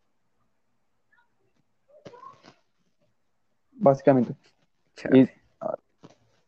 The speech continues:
Speaker 1: eh, ¿tu ocho?
Speaker 2: En mi ocho, otra que también me decepcionó, pero que estuvo mejor, Venom dos.
Speaker 1: Yo en el ocho puse a Black Widow.
Speaker 2: Uf.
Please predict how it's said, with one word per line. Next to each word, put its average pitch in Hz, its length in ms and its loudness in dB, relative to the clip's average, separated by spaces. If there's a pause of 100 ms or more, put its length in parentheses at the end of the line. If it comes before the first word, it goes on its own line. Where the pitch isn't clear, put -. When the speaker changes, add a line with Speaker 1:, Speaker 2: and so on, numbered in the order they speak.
(100)
Speaker 1:
eh, 127 760 6 (140)
¿tu 147 120 6
ocho? 151 280 4 (1500)
Speaker 2:
En 127 160 -8
mi 127 120 -4
ocho, 143 340 0
otra 151 260 2
que 143 120 -2
también 123 260 0
me 147 100 0
decepcionó, 123 840 -4
pero 117 200 -6
que - 60 -20
estuvo 135 240 -2
mejor, 139 600 -4
Venom 127 580 -4
dos. 110 240 -10 (1800)
Speaker 1:
Yo 147 220 6
en 165 120 2
el 160 280 4 (400)
ocho 196 640 4 (440)
puse 160 280 4
a 151 100 8
Black 135 280 0
Widow. 127 360 4 (1900)
Speaker 2:
Uf. 120 200 -12